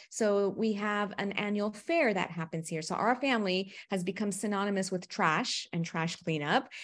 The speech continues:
So, you know, we always go in and, um, try to help with making sure that at the end of the fair, there isn't a bunch of, um, stuff that has to now go to a landfill. So we carefully choose what types of containers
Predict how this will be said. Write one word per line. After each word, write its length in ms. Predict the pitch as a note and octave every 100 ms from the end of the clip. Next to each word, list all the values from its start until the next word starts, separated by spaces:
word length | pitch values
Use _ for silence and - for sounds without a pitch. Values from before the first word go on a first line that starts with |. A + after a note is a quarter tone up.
| -
So, 600 | - - B3 A3 G#3 - G#3
you 100 | G3+
know, 120 | F3+
we 300 | F#3+ G#3 G3+
always 320 | F3 G3 G3+
go 240 | G3+ G3+ F#3
in 280 | F#3 F#3 F#3+
and, 420 | - F3+ F3 E3+
um, 320 | F3+ E3 E3 - - _ -
try 140 | A3+
to 80 | G#3
help 320 | G#3+ G3 -
with 240 | G3+ G3
making 280 | G3+ F#3+ G#3+
sure 520 | G#3+ - B3+ F#3+ F3
that 140 | G#3 F#3
at 100 | F3+
the 100 | -
end 200 | F#3 F#3+
of 80 | G#3
the 60 |
fair, 260 | A3+ F#3+ F3+
there 160 | F3 -
isn't 320 | F3 G3+ -
a 60 |
bunch 360 | F3 F3 E3 E3+ -
of, 420 | E3+ E3 A#3 B3 - - - _ _ -
um, 400 | F3 E3 E3 - _
stuff 680 | - - D#4 F4 - - - _
that 140 | G3 F3+
has 200 | F#3 F3
to 80 | G3
now 160 | F3
go 120 | E3+
to 100 | F3+
a 60 | F3
landfill. 480 | F3 F3+ F3+ F#3 C#3
So 140 | -
we 280 | F#3+ G#3+ F#3
carefully 500 | - G#3+ G#3 A#3+ A#3
choose 580 | - - B3+ G3+ F#3 F3 - - _ -
what 500 | F#3+ G3+ B3 B3 -
types 340 | - A3+ A3+
of 120 | G3
containers 920 | - G3 F3+ G3 G#3+ G#3 D#3+ - -